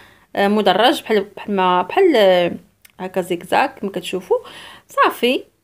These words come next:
نتوما ديروا التزيين اللي باغيين، اللي كيعجبكم. بالنسبه للكريمه اللي بقات ليا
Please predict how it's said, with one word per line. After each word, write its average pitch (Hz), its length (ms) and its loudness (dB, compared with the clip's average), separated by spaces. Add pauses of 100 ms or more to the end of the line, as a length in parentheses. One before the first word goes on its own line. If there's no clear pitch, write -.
(1080)
نتوما 392 240 2
ديروا 233 560 2
التزيين 233 380 -4
اللي 208 140 0
باغيين، 202 680 0
اللي 202 120 -6
كيعجبكم. 220 560 -2 (1300)
بالنسبه 269 300 -2
للكريمه 233 400 0
اللي 202 120 2
بقات - 300 -4
ليا 202 220 0